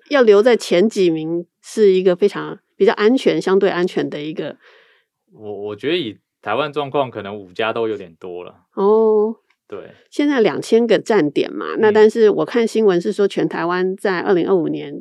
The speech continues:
Speaker 1: 预估是有七千多个站-，充电柱。
Speaker 2: 嗯。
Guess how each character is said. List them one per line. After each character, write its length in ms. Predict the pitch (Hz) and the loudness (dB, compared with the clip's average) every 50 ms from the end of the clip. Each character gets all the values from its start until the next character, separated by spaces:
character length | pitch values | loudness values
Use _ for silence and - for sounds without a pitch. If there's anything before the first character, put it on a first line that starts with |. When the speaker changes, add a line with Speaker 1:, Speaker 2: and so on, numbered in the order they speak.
| - _ _ | -16 _ _
Speaker 1:
预 200 | 311 233 214 185 | -4 -2 -2 -2
估 280 | 180 - 180 170 180 | -2 0 0 0 0
是 180 | 185 - 196 185 | 0 2 2 2
有 180 | 165 - - 175 | 2 2 -2 -8
七 240 | - - - 190 | -12 -6 -6 -6
千 280 | 180 - 180 170 170 170 | -2 -2 -2 -2 -2 -2
多 200 | 175 160 156 160 | -2 -4 -4 -4
个 360 | 156 - - - - - - - | -4 -4 -8 -8 -8 -12 -14 -8
站-， 240 | - 226 - - - - _ _ | -6 -6 -4 -4 -8 -12 _ _
充 200 | - - 202 208 | -4 0 2 4
电 180 | 214 208 170 165 | 4 4 2 2
柱。 300 | - - 196 147 135 - - - | 0 0 0 -2 -2 -8 -18 -18
Speaker 2:
嗯。 200 | 120 113 101 | -16 -16 -16